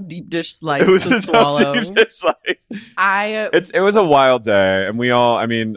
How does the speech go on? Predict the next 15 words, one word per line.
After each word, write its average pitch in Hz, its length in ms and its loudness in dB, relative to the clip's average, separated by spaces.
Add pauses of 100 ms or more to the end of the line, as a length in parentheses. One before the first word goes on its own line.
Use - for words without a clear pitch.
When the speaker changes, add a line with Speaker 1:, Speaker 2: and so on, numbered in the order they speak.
Speaker 2:
I'm 110 140 0
Speaker 1:
I 107 40 -4
Speaker 2:
trying 117 360 -2
to 120 80 -14
be 110 160 -4
like, 98 440 -2
I 104 60 0
don't 98 160 0
wanna, 92 480 -2 (1120)
I'm 117 80 -8
trying 135 220 0
to 127 80 -4
be 117 100 -4
careful 92 540 -2
about 90 300 -2